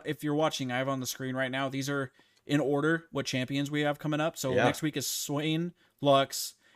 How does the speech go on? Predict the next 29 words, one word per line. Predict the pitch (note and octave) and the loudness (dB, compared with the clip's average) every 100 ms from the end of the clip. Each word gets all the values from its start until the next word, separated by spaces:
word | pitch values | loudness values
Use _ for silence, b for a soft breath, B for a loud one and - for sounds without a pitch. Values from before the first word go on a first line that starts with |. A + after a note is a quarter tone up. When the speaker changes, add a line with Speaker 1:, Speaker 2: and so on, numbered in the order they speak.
| _ | _
Speaker 1:
and | C3 | 2
then | C3+ B2 - | 2 2 -4
LeBlanc, | C3 D3 E3 E3 C#3 | -2 4 6 4 2
Aurelia, | C#3 C#3 C#3 C3+ C3 - | 0 2 4 4 2 -2
Trundle, | - E3+ D#3+ D#3 D#3 | 2 4 4 2 0
Cassiopeia, | - D3+ C#3+ C3 C#3 C3 | 2 4 4 -2 0 -2
Caitlyn, | A#2+ D#3+ D3+ C#3+ C3+ C3 b b - | 0 2 2 2 0 -4 b b 0
Renekton. | C#3+ C#3 - C#3 C3 b b b - | 4 4 2 -2 -2 b b b 6
If | D3+ E3 | 6 8
you're | F#3+ F#3 | 8 8
looking | D3 D#3+ F#3+ F#3+ | 6 2 2 2
at | F#3 | 0
this | C#3+ - | -4 -2
list | C3 D3 F3+ - _ _ | 0 2 0 -6 _ _
and | C3 C3+ | -2 0
you | |
see | C#3 D#3+ | 2 0
a | D3 | 0
champion | C#3 B2+ D3 | -2 -2 -2
that's | C#3+ - | -4 -4
coming | C#3 C3+ C3 | -2 -2 -2
up | - | -2
that | A#2 | -4
you're | A#2 | -2
maining, | A2 A#2+ C3 C#3 E3 G#3 - _ _ _ - | -2 0 0 0 0 -2 -8 _ _ _ 0
come | D#3+ | 4
on, | F#3 C#3+ C#3 | 4 4 0
we'll, | C#3+ C#3+ | -2 0
we'll | D3+ | -2